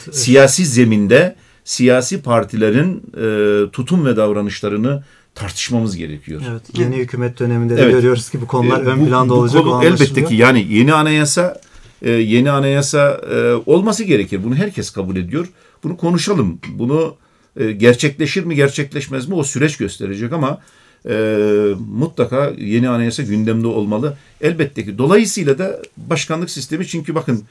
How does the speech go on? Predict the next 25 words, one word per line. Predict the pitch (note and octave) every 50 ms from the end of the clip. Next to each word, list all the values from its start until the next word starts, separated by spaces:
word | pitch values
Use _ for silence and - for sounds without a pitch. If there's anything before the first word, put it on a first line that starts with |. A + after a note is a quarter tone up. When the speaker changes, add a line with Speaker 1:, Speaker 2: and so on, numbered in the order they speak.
| _ _ _ _ _ _ _ _ _ - -
Speaker 2:
yani | - A#2 C3 C#3 C3+ C3 A#2+
bir, | D3 D#3+ D3 - - _ -
e, | - A#2+ A#2+ A#2+ A#2+ A#2 A#2
ke-, | - - C#3 - C#3 A#2+ A#2 A#2 A#2+ A#2 - B2+ B2 - A#2 A#2+ A#2+ -
ak | C3+ C3+ - -
Parti'nin | C3+ B2+ A#2+ - - A2 A2 A#2 C#3+ D3+
hükümeti | B2 A#2+ A#2+ C#3 A#2+ A#2+ A#2+ - B2
kendi | - A#2 G#2+ A2+ B2
içerisinde | E3 D3+ - C3+ A#2 A2+ - - A#2 A#2+ B2
de, | B2 A#2+ F#2+ - - - -
e, | A2 G#2+ G2+
Cumhurbaşkanı | F#2+ A2 A#2 C3 D3 C3+ A#2+ A2 - - C3+ C#3 C#3
ve | C3 A#2+ G#2+
Başbakan | A#2+ A#2 - A#2+ A#2 B2 A#2
arasındaki, | - A2 A#2 A#2 - - A#2+ A#2+ B2 A#2 - D3+ E3 D3+ - - _ _ _ _ _ _ _ - -
e, | - G#2 G#2 G#2 G#2 G#2 G#2 G2 - _ _ _ _ _ _ - - -
işlevselliği | - - - - F3 F3 D3+ C#3+ - E3 D3 D3+ D3+ D3+ D3+ C3
diyelim. | A2 G2 F2 D#2 D2+ D2 D2 C#2+
Bakın, | C#2+ - - - D#2+ D#2 D#2 D#2
yani | F2 F2 F2 F2 E2
burada, | G2 G2+ F#2+ A2 G#2+ G#2 - _ _ _ _ _ _ _ _ _ - G#2
e, | G2+ G2 G2+ G2+ G2+ G2+ -
işlerin | - - - G#2+ G#2 B2 D3+ D3
yürütümünü, | A2 G2+ G2+ G#2 F#2+ - A2 A2+ A#2+ C3 C3+ C3 G2 E2 - - _
e, | -